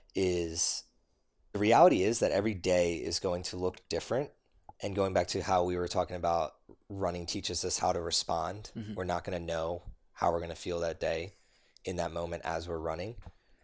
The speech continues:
Speaker 1: But like you said, you can jog, you can walk.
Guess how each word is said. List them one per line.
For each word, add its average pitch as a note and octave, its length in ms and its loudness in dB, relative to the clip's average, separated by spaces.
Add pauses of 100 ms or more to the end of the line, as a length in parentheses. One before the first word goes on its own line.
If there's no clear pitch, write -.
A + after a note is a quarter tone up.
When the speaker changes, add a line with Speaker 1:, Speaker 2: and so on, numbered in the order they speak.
(140)
Speaker 1:
But F#2+ 140 0
like F#2+ 200 2 (140)
you G2 160 -8
said, E2 420 2 (320)
you F#2 120 -8
can F2+ 140 -8
jog, F#2 480 6 (220)
you F2 120 -10
can E2+ 180 -6
walk. F2+ 460 4